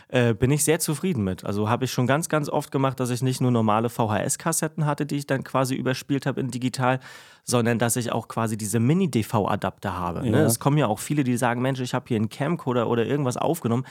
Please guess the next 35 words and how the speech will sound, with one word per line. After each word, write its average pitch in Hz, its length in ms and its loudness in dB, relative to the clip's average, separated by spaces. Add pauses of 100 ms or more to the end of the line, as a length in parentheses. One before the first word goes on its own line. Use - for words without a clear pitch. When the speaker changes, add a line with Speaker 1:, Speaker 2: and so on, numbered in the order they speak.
(160)
Speaker 1:
aber 104 160 -6
sie 110 180 -2
haben 113 200 -2
es 110 100 -6
selbst - 420 -2
nie 175 180 2
überspielt 165 540 -2
auf 110 140 -6
eine 113 120 -4
klassische 123 400 -6
V-H-S-Kassette. - 920 -6 (840)
Ja. 101 260 -6 (160)
Speaker 2:
Äh, 123 300 8
da 127 280 4
gab's 139 380 2
auch 131 120 -2
eine 131 140 6
Technik, 143 540 2 (240)
wo 120 180 4
du 117 160 6
Panasonic 117 640 4
erwähnst, 131 420 2
da 117 100 2
haben 113 220 0
wir, 113 300 0
hab 110 120 -2
ich 113 80 0
noch 113 100 0
einen 113 100 -2
Rekorder 117 520 -2
stehen. 123 520 0 (500)
Äh, 104 280 4 (340)
D-V 107 800 4
H 95 140 -4
S - 340 -2